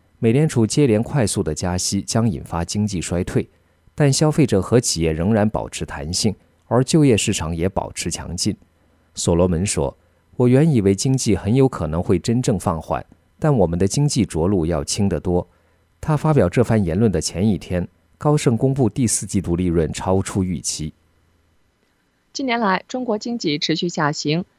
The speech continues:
Speaker 2: 房地产业、银行业危机重重。一月十六号，有网民发布视频，披露了贵州毕节农村消费合作社清水府服务部被砸的情况。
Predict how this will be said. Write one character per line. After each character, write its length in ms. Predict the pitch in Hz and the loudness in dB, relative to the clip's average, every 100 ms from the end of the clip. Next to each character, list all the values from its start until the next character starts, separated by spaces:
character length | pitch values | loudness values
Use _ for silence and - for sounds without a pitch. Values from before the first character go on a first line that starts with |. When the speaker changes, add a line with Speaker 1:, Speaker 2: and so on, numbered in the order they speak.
| _ | _
Speaker 2:
房 180 | - 262 | -2 -2
地 140 | 269 | -2
产 300 | 233 180 151 | -6 -4 -2
业、 220 | 190 185 - | 2 0 0
银 180 | 175 226 | -6 -6
行 260 | - 139 165 | -6 -10 -4
业 220 | 185 - - | -2 -2 -2
危 160 | 175 | -2
机 160 | 175 180 | 0 -4
重 200 | - 151 | -2 -6
重。 320 | - 147 156 _ _ _ _ _ - | 0 0 0 _ _ _ _ _ -4
一 80 | 277 | 2
月 140 | 247 | 2
十 140 | 254 | 0
六 160 | 254 208 | 0 0
号， 260 | 220 202 - | 2 0 2
有 140 | 208 | -2
网 160 | 202 156 | 0 -2
民 240 | 151 165 | -2 -6
发 200 | 190 190 | -4 -6
布 160 | 196 165 | -4 -6
视 180 | - 175 | -4 -8
频， 340 | - 151 175 _ | -6 -4 -4 _
披 160 | - 254 | -10 -4
露 140 | 208 | 0
了 140 | 170 | 0
贵 180 | 170 190 | 0 -2
州 180 | 196 220 | 0 -4
毕 220 | 220 196 | -2 -4
节 240 | - 147 139 | -2 -2 0
农 220 | 139 165 | -2 -4
村 240 | 175 170 | -4 -4
消 180 | - 196 | -2 -2
费 180 | 190 139 | -2 -4
合 160 | - | -2
作 200 | 139 175 | -2 0
社 240 | 180 185 - _ - | 2 2 2 _ -12
清 220 | 285 302 | -10 -8
水 200 | 170 190 | -6 -6
府 300 | - 135 - - | -6 -8 -8 -8
服 140 | 147 | -6
务 40 | 165 | -4
部 220 | 160 147 | -2 -2
被 160 | 160 | -2
砸 280 | 147 139 139 | -4 -2 -2
的 100 | 185 | -2
情 220 | - 131 | -6 -10
况。 260 | 127 160 | -2 0